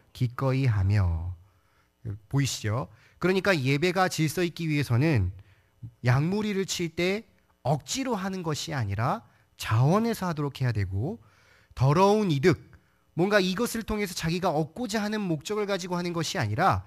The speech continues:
하나님께 기꺼이 예배를 드리게끔 하는 것이 질서가 있다라는 것이죠. 자, 다음 이렇게 또 이 말씀을 딱 듣고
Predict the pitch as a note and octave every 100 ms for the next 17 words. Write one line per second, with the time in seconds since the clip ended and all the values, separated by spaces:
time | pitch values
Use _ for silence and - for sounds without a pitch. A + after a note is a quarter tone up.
0 | - - - A3+ A3+ G3+ G3+ - - C#3+
1 | - A#3 A#3 F3+ C#3 D#3 D3+ C3+ B2+ C#3
2 | - C3+ C#3 D#3 C#3+ - A3+ F3+ - _
3 | - F3 F#3+ G#3+ D3+ C3+ D3 A#2+ F#2 -
4 | - F2 - _ _ - - - - G#2+
5 | G#2+ F3+ E3+ E3+ F3 F#3+ E3+ D3 D#3+ D3+
6 | E3 D#3+ C#3 - E3 D#3 - C#3+ D#3+ D#3